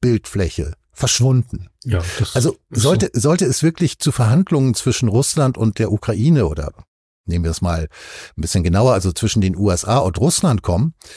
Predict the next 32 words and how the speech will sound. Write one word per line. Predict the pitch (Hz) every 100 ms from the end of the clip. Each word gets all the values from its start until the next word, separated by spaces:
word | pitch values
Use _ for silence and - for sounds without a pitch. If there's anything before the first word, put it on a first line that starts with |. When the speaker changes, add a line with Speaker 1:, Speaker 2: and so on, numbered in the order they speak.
| - - _ -
Speaker 1:
kannst | 170 - 220
du | 196
oder | - 127 120
würde | 107 139
ich | 113 -
davon | 196 - 131
ausgehen, | 113 165 - 180 170 175 175 _ _ _ _ _ -
dass | -
Deutschland | - 120 - - 147
dabei | 131 120 _
keine | - 185 220 202
Rolle | 180 196
Speaker 2:
Nee, |
Speaker 1:
spielt? | 185 117 90
Speaker 2:
Deutschland | 113 113 107
spielt, | - 101 -
Deutschland | 113 113 107
spielt | - 107
keine | - 104
Rolle. | 95 98 98
De-, | - 110
kann | 120 - 135
gar, | 175
Speaker 1:
Überhaupt | 139 - 127
Speaker 2:
gar, | 131
Speaker 1:
keine | 76
Rolle. | 82
Speaker 2:
kann | - 131 135
gar | 127 113
keine | 117 110
Rolle | 110 110
spielen. | - 117 110